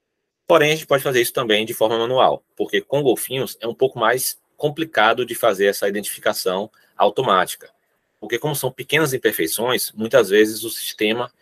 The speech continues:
ele dá um falso negativo ou um falso positivo. Ele diz que o animal é o mesmo, sendo um animal diferente,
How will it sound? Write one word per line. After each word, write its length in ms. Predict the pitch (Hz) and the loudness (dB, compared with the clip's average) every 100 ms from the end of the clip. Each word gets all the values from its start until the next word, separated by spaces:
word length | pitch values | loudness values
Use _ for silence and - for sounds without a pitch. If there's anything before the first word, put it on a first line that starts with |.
| _ - | _ -2
ele 160 | 110 | 0
dá 120 | 110 | 2
um 60 | 127 | 0
falso 360 | - 104 - 104 | 2 2 2 -2
negativo 520 | 107 107 113 117 131 | -2 -2 -2 -2 0
ou 80 | 139 | -2
um 40 | |
falso 260 | 127 123 - | -2 -2 -2
positivo. 540 | 120 101 107 92 - _ _ _ _ _ | -2 -2 -4 -4 -6 _ _ _ _ _
Ele 240 | 87 101 | -2 0
diz 300 | 185 117 135 | -2 -2 -2
que 160 | - 120 | 2 4
o 100 | 117 | 6
animal 480 | 113 101 92 80 - _ _ | 4 4 4 4 0 _ _
é 100 | 104 | 0
o 80 | 101 | 0
mesmo, 380 | 104 123 143 156 | 4 4 2 -6
sendo 300 | - 104 101 | -6 -2 0
um 40 | |
animal 260 | 98 87 85 | 0 0 -2
diferente, 560 | - 101 95 110 85 | 0 0 -2 -6 -12